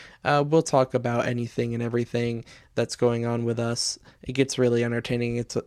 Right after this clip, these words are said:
it gets really fun over there. So don't miss it.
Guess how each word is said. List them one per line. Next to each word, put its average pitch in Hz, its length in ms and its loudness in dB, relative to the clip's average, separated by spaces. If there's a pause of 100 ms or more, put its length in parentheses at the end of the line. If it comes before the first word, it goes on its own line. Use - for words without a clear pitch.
it 127 160 -2
gets 123 260 -2
really 120 220 -2
fun 117 240 -2
over 113 180 -4
there. 123 360 0 (480)
So - 280 4
don't 175 320 4
miss 127 300 0
it. - 160 -8